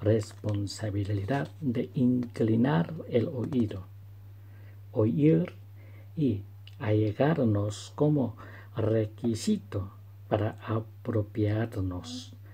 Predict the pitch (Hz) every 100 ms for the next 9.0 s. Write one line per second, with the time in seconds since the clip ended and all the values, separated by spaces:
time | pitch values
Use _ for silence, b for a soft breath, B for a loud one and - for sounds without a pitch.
0 | - 104 104 104 101 98 95 98 - 143
1 | 147 147 - - 139 - B B - -
2 | 104 104 95 98 90 - 123 117 120 120
3 | 127 240 220 120 117 110 147 B B B
4 | B - 113 117 110 127 180 165 165 165
5 | - 107 101 - 107 - - - - -
6 | - - - - - B B B B B
7 | B - - 131 139 - 226 226 226 -
8 | - 160 107 113 139 165 160 - 104